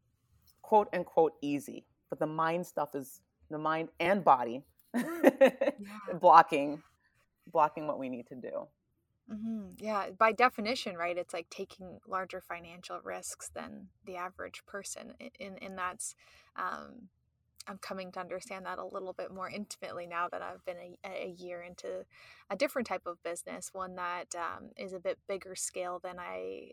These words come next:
Speaker 2: uh, ever knew my makeup artistry or my sales business to be. And I think that that definition of knowing that it takes a, it takes guts and it takes a real, um,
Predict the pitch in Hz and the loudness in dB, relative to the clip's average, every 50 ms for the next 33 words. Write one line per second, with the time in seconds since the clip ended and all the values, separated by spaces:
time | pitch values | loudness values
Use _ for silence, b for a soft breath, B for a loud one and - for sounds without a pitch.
0 | - - 196 185 190 202 - - - - - - 214 208 196 202 196 185 185 190 | -18 -16 -14 -12 -12 -12 -12 -14 -14 -10 -4 0 0 0 0 -2 -6 -8 -8 -8
1 | 185 185 185 185 185 185 196 202 202 185 196 202 - 202 - 196 190 185 185 180 | -8 -6 -6 -8 -8 -8 -8 -8 -6 -4 -4 -4 -4 -6 -6 -4 -6 -6 -6 -8
2 | - - - 202 190 180 180 170 175 180 - - 202 180 180 175 - - 180 180 | -10 -10 -8 -6 -6 -6 -8 -10 -12 -12 -10 -8 -8 -8 -8 -8 -10 -12 -12 -12
3 | - 185 - - - - - 190 190 190 185 190 B B B B B B B B | -12 -16 -12 -8 -8 -8 -8 -6 -8 -8 -8 -8 B B B B B B B B
4 | B - 202 196 190 185 185 180 - - 190 - - 208 196 185 175 - - - | B -8 -6 -4 -4 -6 -6 -8 -10 -10 -10 -10 -10 -12 -12 -10 -8 -4 0 0
5 | 170 185 180 - - - b b b b b b - 196 185 175 - - 196 196 | 0 0 0 -4 -10 -16 b b b b b b -2 -2 -2 0 0 0 0 0
6 | - - 185 190 202 185 - - 196 190 180 185 185 190 196 190 185 - - - | -2 -6 -8 -8 -8 -6 -6 -4 -4 -4 -4 -4 -4 -4 -4 -4 -6 -10 -18 -20
7 | _ - 196 185 190 190 185 190 190 185 185 185 185 185 180 - - _ _ _ | _ -12 -8 -4 -2 0 0 0 -2 -4 -6 -6 -4 -4 -4 -6 -8 _ _ _
8 | _ _ _ - 196 185 - _ - - 220 254 247 - - - 202 185 180 180 | _ _ _ -8 -8 -8 -8 _ -6 -2 -2 -2 -2 -2 -2 -2 0 0 0 -2
9 | 180 180 185 - _ _ _ _ _ _ _ _ _ _ - - - _ - - | -2 -4 -8 -12 _ _ _ _ _ _ _ _ _ _ -20 -20 -18 _ -8 -4
10 | 294 392 - - - - - - - 196 190 240 269 - - - - - 214 202 | -4 -4 -4 -4 -8 -12 -10 -8 -8 -4 -4 -4 -4 -6 -8 -10 -10 -8 -8 -6
11 | 208 180 - - - - 220 269 285 - - 262 240 202 180 185 202 202 208 214 | -6 -6 -8 -6 -4 -2 -2 -2 -2 -2 0 0 0 0 -2 -4 -4 -2 0 0
12 | 208 202 202 196 196 185 - 190 190 190 190 196 196 196 196 202 | 2 2 2 2 0 -2 -4 -4 -4 -4 -4 -4 -6 -10 -14 -16